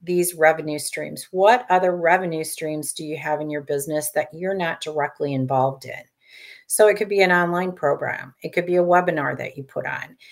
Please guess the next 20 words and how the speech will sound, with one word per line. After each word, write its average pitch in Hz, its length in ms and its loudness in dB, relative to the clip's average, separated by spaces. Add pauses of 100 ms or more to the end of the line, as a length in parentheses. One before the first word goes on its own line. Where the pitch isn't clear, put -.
(300)
It 392 220 4
could 208 140 -4
be 202 140 4
a 180 60 8
knowledge 175 640 4
base 156 340 -2
that 151 180 -4
you 165 100 -10
charge 160 320 -2
a 170 80 -2
subscription 160 720 -4
for. 143 460 -4 (400)
There 196 160 6
are 180 200 4
all 185 300 6
kinds 185 420 0
of 160 120 -4
ways 156 600 0
you 170 160 -12
can 165 280 -10